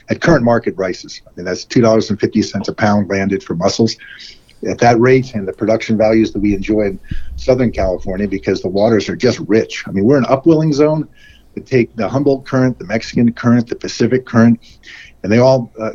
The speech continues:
combine in the channel. And we have a lot of food. It's temperate. It's a sandy bottom, and, uh, we're protected.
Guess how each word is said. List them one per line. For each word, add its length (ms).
combine 520
in 180
the 60
channel. 500
And 200
we 160
have 180
a 80
lot 240
of 100
food. 400
It's 200
temperate. 480
It's 120
a 60
sandy 380
bottom, 500
and, 240
uh, 60
we're 140
protected. 600